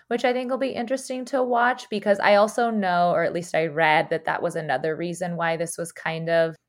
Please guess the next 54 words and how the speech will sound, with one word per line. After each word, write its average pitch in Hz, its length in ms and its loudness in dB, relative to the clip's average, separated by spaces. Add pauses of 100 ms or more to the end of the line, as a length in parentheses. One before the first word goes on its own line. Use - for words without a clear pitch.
(120)
I 156 100 -2
don't 143 120 0
know, 135 100 -2
I 143 100 0
guess 147 260 -4
made 151 260 -6
the 147 100 -6
news. 143 420 -8 (220)
You 180 100 -6
know, 160 100 0
this 208 240 0
latest 226 360 4
one, 180 260 2
I 160 60 4
feel 156 180 0
like 151 160 2
with 151 240 0
Bill 147 160 2
Gates, - 160 -4
like, 165 160 2
I 175 140 0
feel 208 160 4
like 196 160 6
we've 175 120 -4
been 156 160 -2
reading 147 220 -4
about 147 220 2
Bill 147 120 4
Gates - 220 -4
for 156 100 0
a 139 60 4
while, 135 300 2
and 139 120 -4
then 139 120 -10
this 135 180 -14
North 127 220 -6
Dakota 139 340 -4
one 131 220 -6
was 131 160 -6
kind 135 200 -8
of 135 120 -8
just - 320 -12 (200)
more 135 240 -4
of 139 120 -2
a - 60 -8
spark. - 580 -2
But 214 100 10
it 214 140 8
was 220 200 4
because 190 1000 6 (100)
North 185 220 0
Dakota 185 320 2
was 170 160 0
trying 165 440 -2